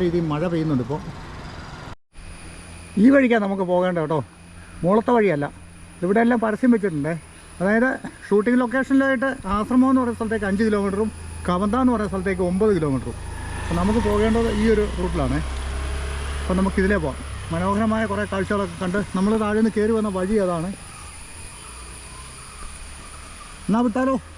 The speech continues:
മഴച്ചാറ്റിൽ അടിക്കുന്നുണ്ട്, എന്നാലും നല്ല ഭംഗിയുള്ള സ്ഥലം കണ്ടോ.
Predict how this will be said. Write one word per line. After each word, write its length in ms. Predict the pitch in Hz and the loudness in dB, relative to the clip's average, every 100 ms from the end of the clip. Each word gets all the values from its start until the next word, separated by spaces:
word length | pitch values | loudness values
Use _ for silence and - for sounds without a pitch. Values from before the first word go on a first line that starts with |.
| - - - - - - - - - - - - - - - 180 | -18 -16 -14 -14 -16 -16 -16 -16 -14 -16 -6 2 4 4 4 4
മഴച്ചാറ്റിൽ 500 | 190 220 233 302 302 311 | 4 4 4 4 4 4
അടിക്കുന്നുണ്ട്, 480 | 254 294 226 170 202 - - - | 4 6 4 6 4 2 2 2
എന്നാലും 320 | 196 240 269 269 | 2 4 6 6
നല്ല 140 | 247 269 - | 6 4 4
ഭംഗിയുള്ള 360 | 233 262 269 254 | 6 8 6 4
സ്ഥലം 200 | 240 226 | 2 2
കണ്ടോ. 160 | 220 226 | 4 4